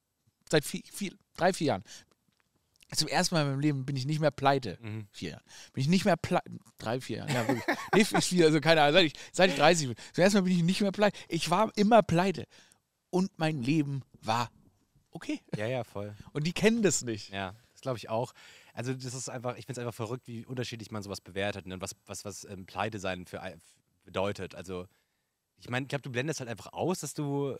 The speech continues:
Speaker 2: irgendwie
Speaker 1: Ich muss
Speaker 2: super viel Geld im Nacken hast bei deinen Eltern, also weil du, du rechnest ja auch damit, nicht damit, dass sie jetzt bald mal sterben und, äh, weil
Speaker 1: Ja,
Speaker 2: es ja auch
Speaker 1: die,
Speaker 2: ein trauriger
Speaker 1: die,
Speaker 2: Gedanke
Speaker 1: nee, ich
Speaker 2: ist.
Speaker 1: glaub, das, ich glaub, das ist nicht bei denen so. Ich glaub,
Speaker 2: Nee?
Speaker 1: sondern einfach, es ist einfach Existenzängste. Wenn du nie, wenn du nicht so mit,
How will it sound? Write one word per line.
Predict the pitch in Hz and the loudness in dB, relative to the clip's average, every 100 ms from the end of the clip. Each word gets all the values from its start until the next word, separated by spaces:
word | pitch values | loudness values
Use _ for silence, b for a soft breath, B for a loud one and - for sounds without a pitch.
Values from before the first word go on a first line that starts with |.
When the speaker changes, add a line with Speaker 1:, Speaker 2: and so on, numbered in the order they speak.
| - | -10
Speaker 2:
irgendwie | 131 131 127 127 123 | -8 -6 -6 -6 -8
Speaker 1:
Ich | 107 | -2
muss | 185 247 | -2 -2
Speaker 2:
super | - 156 151 | -4 -2 -2
viel | 151 | -2
Geld | 123 135 | -2 -2
im | 151 | -2
Nacken | 131 135 127 | -4 -4 -4
hast | 131 104 | -6 -4
bei | 107 | -4
deinen | 104 | -4
Eltern, | 113 131 | -8 -10
also | 107 | -8
weil | 104 | -8
du, | 101 95 - 104 | -10 -14 -18 -8
du | 107 | -6
rechnest | 135 131 - | -4 -4 -4
ja | 101 | -6
auch | 110 | -6
damit, | 113 110 107 113 | -6 -6 -8 -12
nicht | 123 117 | -14 -8
damit, | 110 107 | -6 -4
dass | 110 110 | -6 -6
sie | |
jetzt | 107 - | -8 -8
bald | 104 | -10
mal | 104 | -8
sterben | 104 110 117 107 | -10 -6 -4 -4
und, | 104 - | -8 -12
äh, | 98 101 98 B B B B | -12 -12 -12 B B B B
weil | 101 | -4
Speaker 1:
Ja, | |
Speaker 2:
es | 123 | -2
ja | 151 | 0
auch | |
Speaker 1:
die, | |
Speaker 2:
ein | 156 | 0
trauriger | 123 - - | 2 2 2
Speaker 1:
die, | 151 | 0
Speaker 2:
Gedanke | - 185 | 2 4
Speaker 1:
nee, | |
ich | 185 | 4
Speaker 2:
ist. | 165 | 4
Speaker 1:
glaub, | 170 156 | 2 0
das, | 151 | -4
ich | - | -4
glaub, | - 151 | -2 -2
das | 151 131 | 0 -2
ist | 135 | -2
nicht | 151 | -2
bei | 127 | -2
denen | 110 98 | -2 -2
so. | 107 B B | -4 B B
Ich | - - | -8 2
glaub, | 139 | 2
Speaker 2:
Nee? | 151 | 2
Speaker 1:
sondern | 151 143 | 0 -2
einfach, | 127 131 | -4 -6
es | 135 | -4
ist | 131 | -2
einfach | 131 143 | -2 -4
Existenzängste. | 131 - 135 156 170 123 120 120 B B - | -4 -2 -2 -2 -4 -6 -6 -6 B B -6
Wenn | 139 | -4
du | |
nie, | 143 160 170 | -2 -2 -4
wenn | - 147 | -6 -6
du | |
nicht | 143 143 - | -4 -4 -4
so | 143 | -4
mit, | 139 | -6